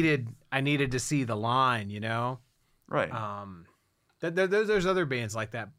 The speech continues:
Speaker 1: for me too, I'm sure, but that's, that's one of the ones that, that's, that's my immediate example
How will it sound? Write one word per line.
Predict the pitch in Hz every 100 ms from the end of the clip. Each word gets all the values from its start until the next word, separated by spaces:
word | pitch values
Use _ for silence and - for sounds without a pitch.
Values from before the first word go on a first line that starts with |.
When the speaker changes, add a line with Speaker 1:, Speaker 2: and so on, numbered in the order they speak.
| _ -
Speaker 1:
for | - 131
me | 113 107
too, | - 127 107
I'm | 101
sure, | 101 107 98
but | 95 101
that's, | 113 101 -
that's | 113 101 117
one | 107
of | 92
the | 95
ones | 95 92 101
that, | 80 76 _ _ _ _ _ _ _ _ _ _ - - _ _ _ - - -
that's, | 131 - 127
that's | 139 -
my | 127
immediate | 107 110 113 104 98 78
example | 78 85 76 - 110